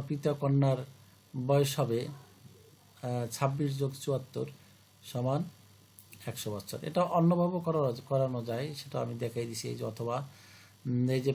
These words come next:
উম, দা-, দশ বছর পর পিতা কন্যার বয়স হবে আশি যোগ দশ যোগ দশ। আশি হলো তাদের মোট বয়স, আহ, পিতা কন্যার মোট বয়স প্রশ্নে দেওয়া ছিল। দশ বছর পর পিতার সাথে বয়স দশ যোগ হবে, আবার কন্যার সাথে দশ যোগ হবে, তা আশি যোগ দশ একশো বছর। এভাবে করা যায়, শুধু এই দুই লাইনেও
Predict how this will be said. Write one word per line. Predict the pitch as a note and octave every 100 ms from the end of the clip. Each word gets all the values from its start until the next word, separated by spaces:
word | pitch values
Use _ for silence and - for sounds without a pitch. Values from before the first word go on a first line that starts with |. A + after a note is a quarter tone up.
| C3+
উম, | B2 A#2+
দা-, | B2 A#2+ A#2
দশ | C3+
বছর | C3+ C#3 C3+
পর | C3+ C3 B2+
পিতা | B2+ C3+
কন্যার | C3+ B2 B2+ A#2+
বয়স | B2 B2 B2+
হবে | B2 C3+ C#3
আশি | B2 A2+ - C3
যোগ | C3 B2+ B2+
দশ | B2+ C3 C3+ -
যোগ | A2+ A2
দশ। | G2+ -
আশি | D3 F#3
হলো | E3 E3+
তাদের | E3 D3 C#3+
মোট | C#3
বয়স, | C#3 D3 E3 - - - - - -
আহ, | C#3 B2+
পিতা | C3+ C3+
কন্যার | C#3 C3+ C3
মোট | B2+ B2+
বয়স | B2+ C3 B2+
প্রশ্নে | - A2+ A#2+
দেওয়া | A#2 B2
ছিল। | B2+ C3+ C#3
দশ | C3 A#2+
বছর | B2 - B2+
পর | B2 A#2+
পিতার | B2+ C3
সাথে | A#2+ A#2+ B2
বয়স | B2 B2 A2+
দশ | B2 A#2 -
যোগ | B2+ B2
হবে, | A#2+ B2
আবার | A#2 A#2+ C3+
কন্যার | B2 A#2 A2+
সাথে | - A#2 A2
দশ | A2 G#2+
যোগ | A2
হবে, | G#2+ A2
তা | A#2+
আশি | A#2 - B2
যোগ | B2 B2 -
দশ | C3+ C#3 - - _
একশো | A#2 -
বছর। | G#2+ - D3+
এভাবে | D#3 C#3+ C3+
করা | A2 A2
যায়, | C3
শুধু | - B2 D3+ E3+ - - - - -
এই | A#2+ A2
দুই | G#2 A#2+
লাইনেও | A#2+ A#2+ A#2